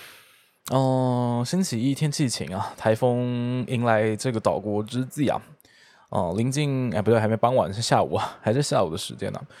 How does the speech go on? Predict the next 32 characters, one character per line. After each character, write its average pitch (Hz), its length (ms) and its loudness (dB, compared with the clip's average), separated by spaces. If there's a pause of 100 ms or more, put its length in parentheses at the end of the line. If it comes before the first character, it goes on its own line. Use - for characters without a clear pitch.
(480)
现 - 140 0
在 202 80 6
已 - 20 4
经 165 320 2
二 175 180 6
零 113 160 2
二 135 120 6
三 117 180 2
的 107 80 0
下 107 240 4
半 110 140 4
年 90 160 -4
了 76 140 -2
欸， 101 100 0 (260)
不 156 80 2
是 180 80 4
说 180 260 4
好 151 240 4
第 151 200 2
五 107 100 0
季 117 160 -2
要 131 100 8
轰 127 140 2
轰 131 180 0
烈 127 120 4
烈 117 160 4
展 95 160 -2
开 113 100 2
的 104 80 4
维 95 160 0
尼 92 100 -6
吗？ 78 240 -4